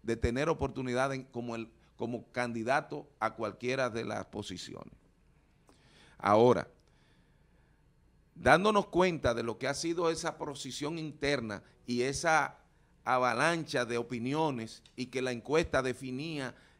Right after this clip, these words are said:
quién era el candidato a la alcaldía, ya después de ahí es totalmente diferente para el candidato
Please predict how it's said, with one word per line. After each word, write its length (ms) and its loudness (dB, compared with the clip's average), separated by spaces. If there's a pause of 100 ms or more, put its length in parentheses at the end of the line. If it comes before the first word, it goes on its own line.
(140)
quién 280 -2
era 140 0
el 100 -2
candidato 760 0
a 100 -2
la 100 -2
alcaldía, 580 -8 (720)
ya 520 2 (300)
después 400 0
de 120 4
ahí 280 2 (420)
es 140 -4
totalmente 560 -4
diferente 480 -4
para 180 -2
el 100 -6
candidato 760 -2